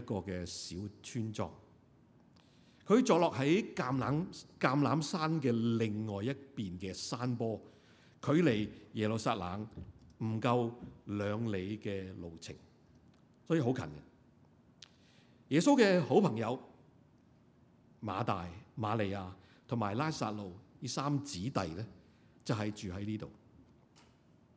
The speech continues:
而且喺冇幾耐之前，耶穌就喺伯大尼呢度叫已經死咗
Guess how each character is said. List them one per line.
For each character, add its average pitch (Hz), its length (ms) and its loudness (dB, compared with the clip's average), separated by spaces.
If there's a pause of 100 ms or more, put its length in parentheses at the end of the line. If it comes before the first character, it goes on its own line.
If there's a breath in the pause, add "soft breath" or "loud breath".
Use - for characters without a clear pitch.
(800 soft breath)
而 127 60 0
且 175 260 8
喺 202 260 2
冇 156 260 8
幾 139 220 0
耐 117 120 2
之 147 120 -4
前， - 220 -6 (840)
耶 104 120 -6
穌 165 220 2
就 143 100 0
喺 110 240 0
伯 120 300 -4
大 92 140 -4
尼 87 100 -4
呢 90 200 -4
度 95 200 -4 (1300 soft breath)
叫 139 100 -2 (220)
已 120 180 0
經 147 180 0
死 - 220 -4
咗 120 240 -2